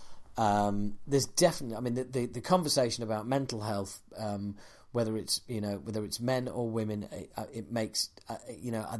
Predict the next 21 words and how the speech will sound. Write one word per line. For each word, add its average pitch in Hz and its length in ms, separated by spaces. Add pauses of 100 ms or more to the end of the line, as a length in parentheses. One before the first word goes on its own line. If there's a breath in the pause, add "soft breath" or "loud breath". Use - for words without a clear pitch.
I 113 120
think 127 180
there 120 100
is 120 120
a 120 40
cliche 117 600
that, 107 240 (560 loud breath)
that, 110 280
um, 104 520 (120)
because, 110 360
you 117 60
know, 101 200
the, 104 140 (260)
the 113 100
male 113 280
suicide 104 560
thing 98 360
and 107 260
men 113 400
not 113 280
being, 104 500